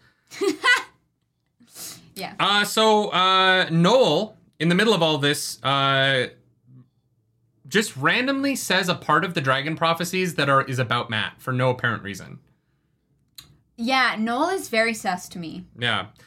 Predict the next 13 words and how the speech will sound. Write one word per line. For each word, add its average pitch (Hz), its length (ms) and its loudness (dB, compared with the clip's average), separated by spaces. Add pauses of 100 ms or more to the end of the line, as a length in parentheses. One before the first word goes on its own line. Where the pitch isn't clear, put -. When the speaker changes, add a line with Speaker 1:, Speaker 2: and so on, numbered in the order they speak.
(220)
Speaker 1:
He - 80 -4
Speaker 2:
He 349 60 2
Speaker 1:
always 427 320 2
was 440 180 -4
a, 370 40 -4
like, 262 260 -4
a 262 100 2
little 233 220 -2
bit, 381 300 0
but 233 160 -4
now 262 260 2
I'm 269 80 -2
like, 240 400 -2